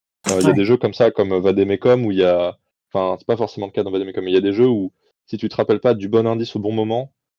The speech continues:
Speaker 1: t'es fucked, tu vois.
Speaker 2: Ouais.
Speaker 1: Eh bien, c'est pas le cas dans Cimetière, pour, pour, pour moi, en tout cas.
Speaker 2: Hmm.
Speaker 1: C'est, euh, il y a, il y a tellement de lore, en fait, en gros, pour moi, que, euh, je vois ça beaucoup plus comme, euh, une grosse mythologie, tu vois, un, un truc
Speaker 2: Hmm.
Speaker 1: massif, et il y a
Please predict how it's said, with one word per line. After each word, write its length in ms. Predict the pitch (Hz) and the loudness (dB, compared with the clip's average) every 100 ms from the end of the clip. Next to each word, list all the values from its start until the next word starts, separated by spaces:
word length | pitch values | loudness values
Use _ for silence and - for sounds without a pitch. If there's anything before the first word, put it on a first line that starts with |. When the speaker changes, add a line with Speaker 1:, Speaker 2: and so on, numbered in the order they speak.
| _ _ | _ _
Speaker 1:
t'es 120 | 101 | -4
fucked, 600 | - 117 107 110 95 92 | 0 0 2 2 2 -2
tu 120 | - | -6
vois. 100 | 95 92 _ | -8 -8 _
Speaker 2:
Ouais. 200 | 143 135 131 - - | -2 -2 -4 -16 -14
Speaker 1:
Eh 120 | 110 | -10
bien, 440 | 98 104 101 101 107 | -4 0 2 0 -2
c'est 200 | - 117 | -4 2
pas 100 | 123 | 2
le 80 | 117 | 4
cas 180 | 139 127 | 4 2
dans 140 | 110 | 0
Cimetière, 460 | - 107 - 107 - | -4 -4 0 0 0
pour, 160 | 101 95 - | -4 -4 -8
pour, 180 | 107 95 | -10 -2
pour 120 | 113 | 2
moi, 120 | 107 | 2
en 100 | 95 | 2
tout 100 | - | -4
cas. 140 | 98 95 _ _ _ | -12 -12 _ _ _
Speaker 2:
Hmm. 180 | 165 160 | 4 4
Speaker 1:
C'est, 260 | 147 104 110 | 4 2 4
euh, 680 | 101 90 90 87 87 90 92 - | 4 2 0 -2 -8 -12 -14 -12
il 80 | - | -2
y 40 | |
a, 20 | 104 | 0
il 80 | |
y 60 | 104 | 0
a 60 | 98 | 0
tellement 360 | 139 135 139 | 0 0 0
de 60 | 113 | 2
lore, 240 | 117 135 | 2 2
en 80 | 110 | -2
fait, 180 | 113 104 | -6 -8
en 80 | 95 | -6
gros, 300 | 98 113 147 _ _ _ _ | -4 -4 -6 _ _ _ _
pour 160 | 95 | -6
moi, 240 | 98 120 - _ _ _ _ | -4 -6 -10 _ _ _ _
que, 440 | - 110 120 123 - | -4 0 2 2 0
euh, 280 | 95 92 92 | -2 0 -2
je 80 | |
vois 120 | 101 101 | -4 -4
ça 140 | 120 | -4
beaucoup 240 | 117 - | -4 -4
plus 240 | 107 135 - | -10 -12 -8
comme, 240 | 110 101 | -6 -6
euh, 400 | 95 90 87 87 90 _ _ _ _ _ - | -8 -12 -14 -20 -20 _ _ _ _ _ -20
une 120 | 98 | -18
grosse 440 | 104 107 120 - | -10 -2 0 0
mythologie, 560 | 117 - 113 110 104 110 | -8 -2 0 0 -2 -10
tu 160 | - | -8
vois, 180 | 98 98 | -2 0
un, 460 | 92 87 87 90 95 | 0 -2 -4 -6 -8
un 40 | |
truc 240 | - - - | -12 -14 0
Speaker 2:
Hmm. 40 | |
Speaker 1:
massif, 540 | - 160 156 110 143 | 4 4 2 0 -4
et 20 | 87 | -6
il 80 | |
y 60 | |
a 60 | 90 | -6